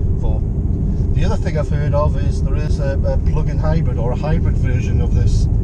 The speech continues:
either in development or out in China already. <coughs> Every time I say China, I want to cough for some reason. Anyway,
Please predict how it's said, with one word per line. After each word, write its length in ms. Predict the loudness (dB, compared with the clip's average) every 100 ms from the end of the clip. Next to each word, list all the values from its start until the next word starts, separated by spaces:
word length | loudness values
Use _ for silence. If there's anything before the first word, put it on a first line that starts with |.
| 2
either 240 | 2 2
in 140 | 2 2
development 480 | 2 0 0 0
or 120 | 0 0
out 180 | -2 -2
in 180 | -2 -2
China 340 | -2 0 0
already. 420 | -2 0 0 0
<coughs> 60 | 0 0 0 0 -2 -2 -2 -2 0 0 0 0 2 2 2 0 0 -2 0 0 0 -2 -4 -4
Every 120 | -4
time 160 | -6 -6
I 40 | -6
say 240 | -4 -4
China, 340 | -2 -2 0
I 40 | 0
want 220 | 0 0
to 60 | 0
cough 140 | 0
for 80 | 0
some 180 | 0 -2
reason. 760 | -2 -2 -2 -2 -2 -2 0
Anyway, 280 | 0 0 0